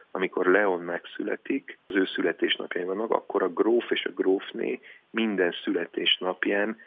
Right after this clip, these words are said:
feketébe öltözteti a lakást, tehát valakit vagy valamit gyászolnak.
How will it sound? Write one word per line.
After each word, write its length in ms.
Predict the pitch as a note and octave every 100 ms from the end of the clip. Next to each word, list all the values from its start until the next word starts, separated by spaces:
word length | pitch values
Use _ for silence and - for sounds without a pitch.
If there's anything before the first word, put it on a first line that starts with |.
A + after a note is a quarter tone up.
| - - -
feketébe 560 | G2 - - E2+ F2+
öltözteti 720 | F2 E2+ - F2 - F2 -
a 100 | G2
lakást, 460 | F2 E2+ - - F#2+
tehát 160 | - -
valakit 560 | F#2+ F2+ E2 - -
vagy 200 | - F2
valamit 540 | E2+ F2 E2 F2 F2 -
gyászolnak. 840 | G#2 F2 - - - - F#2 G#2